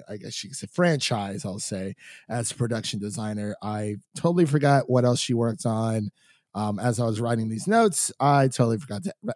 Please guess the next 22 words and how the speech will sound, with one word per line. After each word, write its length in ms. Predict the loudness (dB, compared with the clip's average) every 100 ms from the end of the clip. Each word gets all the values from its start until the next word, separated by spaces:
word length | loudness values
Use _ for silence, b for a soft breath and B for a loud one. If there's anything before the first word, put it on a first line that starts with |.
| -6
add 200 | -8 -8
that 140 | -2
in. 280 | 2 4 4
But 240 | 2 -2 -4 B B
if 80 | 2
anyone 320 | 4 4 4
out 220 | 2 2
there 180 | 2 2
who 140 | 2
is 100 | 0
listening 800 | 2 4 2 2 0 0 0 0
knows, 680 | 2 4 4 4 2 0 -6 -16 b b b
leave 120 | -2
us 100 | 2
a 40 |
little 160 | 2 2
comment 320 | 0 -2 -2
section 360 | -6 -4 -4 -2
down 200 | -2 -4
below, 600 | -2 -2 2 4 4 2 0
um, 360 | 0 2 2
on, 420 | 2 4 2 0